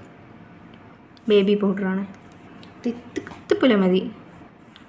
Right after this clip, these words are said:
ഉം, ഇത്രയും മതി. ഓക്കെ, അപ്പം ഞാനൊന്ന് സെറ്റ് ചെയ്ത് എടുത്തിട്ടുണ്ട്. അയ്യോ, വെള്ളമാണ്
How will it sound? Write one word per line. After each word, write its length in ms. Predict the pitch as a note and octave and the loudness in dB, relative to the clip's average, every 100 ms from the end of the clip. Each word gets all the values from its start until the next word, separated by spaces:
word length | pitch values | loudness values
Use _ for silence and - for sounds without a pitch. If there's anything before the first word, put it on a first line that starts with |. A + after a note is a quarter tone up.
| - - - | -20 -20 -6
ഉം, 260 | A#3+ A#3+ A#3+ A#3+ | -2 0 0 -2
ഇത്രയും 260 | - G#3 | 0 0
മതി. 140 | F3 F3+ - - - - - - - - - - - - - - A3+ | 0 -4 -10 -20 -20 -20 -20 -20 -20 -20 -20 -20 -20 -20 -16 -4 -2
ഓക്കെ, 160 | A3+ A#3 | 2 4
അപ്പം 140 | A#3 A#3 | 4 4
ഞാനൊന്ന് 460 | A3+ A3+ A3+ A3+ A#3 G#3 - G3+ | 6 6 6 6 4 0 -4 -8
സെറ്റ് 180 | - A#3 | -2 4
ചെയ്ത് 160 | A3 G#3 | 6 6
എടുത്തിട്ടുണ്ട്. 340 | G3 G#3 G#3 G3+ | 4 2 2 6
അയ്യോ, 180 | A3 A#3+ B3 - - - - - - - A3+ | 6 4 0 -12 -20 -20 -20 -20 -20 -6 2
വെള്ളമാണ് 420 | A3 A3+ C4+ A#3 | 4 6 4 4